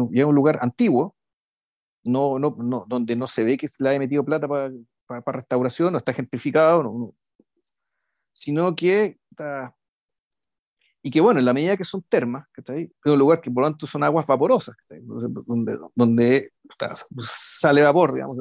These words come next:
está permanentemente esto como nublado, digamos, ¿cachai? Donde la luz no, no atraviesa, ¿cachai? De manera, de manera directa. Y donde, puta, hay gente que, como dice en algún momento el poeta Gorchakov, el protagonista y alter ego Tarkovsky, eh, puta, aquí viene gente que quiere vivir para siempre.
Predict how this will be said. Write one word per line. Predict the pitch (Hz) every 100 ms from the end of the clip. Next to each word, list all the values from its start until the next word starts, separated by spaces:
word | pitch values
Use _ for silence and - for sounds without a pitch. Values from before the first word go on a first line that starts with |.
| 127
está | 123 139
permanentemente | 127 123 117 143 - 147 151 156
esto | -
como | 143 127
nublado, | 127 123 170 147 139
digamos, | - -
¿cachai? | - - _ _
Donde | 120 - - 110 - - - -
la | 117
luz | 135 151
no, | 147 131 120
no | 127
atraviesa, | 123 120 123 185 - 143 151
¿cachai? | - 127
De | 127 120
manera, | 127 131 131 120
de | 120
manera | 117 131 127
directa. | 127 120 - 170 _ _ _ _ _ _ _ _ _ _ _ _ _ _ -
Y | 147
donde, | 170 175 185 226
puta, | 370 330
hay | 285
gente | - 285 254 262
que, | 202 220 262 214 _
como | 165 170
dice | 175 180
en | 190
algún | 170 156 175
momento | 175 185 190
el |
poeta | - 175 180
Gorchakov, | 175 170 165 180 175 - 123
el |
protagonista | 123 131 127 160 170 160
y | 147
alter | 127 135
ego | 131 143
Tarkovsky, | 170 - 127 - 185 - _ _ _ -
eh, | 131 135 139 151
puta, | 247
aquí | 220 220
viene | 240 233
gente | 233 233
que | 240 208
quiere | 196
vivir | 185 190
para | - 180
siempre. | - - -